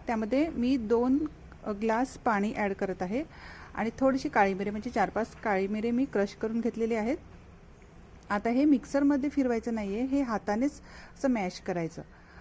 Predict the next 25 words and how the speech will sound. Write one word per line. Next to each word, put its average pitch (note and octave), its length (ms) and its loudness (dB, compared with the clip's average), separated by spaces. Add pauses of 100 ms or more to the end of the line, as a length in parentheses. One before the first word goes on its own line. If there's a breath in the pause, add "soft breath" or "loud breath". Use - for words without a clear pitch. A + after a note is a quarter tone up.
(260 loud breath)
मिक्सरमध्ये B3 460 0
फिरवायचं F#3 440 0
नाही. E3 140 -4
हात F#3+ 180 -2
धुवून G3 280 -2
घ्यायचे A3 280 -2
आणि A3 240 -2
हातानेच A#3+ 480 -2
असं B3+ 160 -2
मॅश G3 360 -2
करायचं. G#3 380 -2 (640 loud breath)
तर - 40 0
इथे C4+ 180 4
मी D4 80 8
दोन B3 300 6
फळं C4 260 4
घेतली B3 300 2
होती, B3 400 2
तर A#3 80 4
इथे A#3 200 -2
बरोबर A#3 560 2
दोन A#3 280 2
ग्लास A#3 320 0
मला B3+ 240 2
पाणी A#3+ 400 0